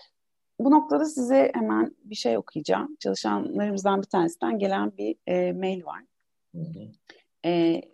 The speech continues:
Speaker 1: bundan sonra hani bir atölye tasarımı yaptık. Farklı bir, e, iş ortağıyla çalıştık.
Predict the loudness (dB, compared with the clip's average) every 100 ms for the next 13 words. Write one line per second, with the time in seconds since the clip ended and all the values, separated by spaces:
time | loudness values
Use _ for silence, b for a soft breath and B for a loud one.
0 | -6 0 2 2 2 0 2 2 2 2
1 | 2 2 2 -2 -2 0 2 0 -2 -10
2 | -16 _ -2 -2 -2 0 2 0 2 2
3 | 4 0 -2 -2 -2 0 0 0 -2 -6
4 | -8 -8 -10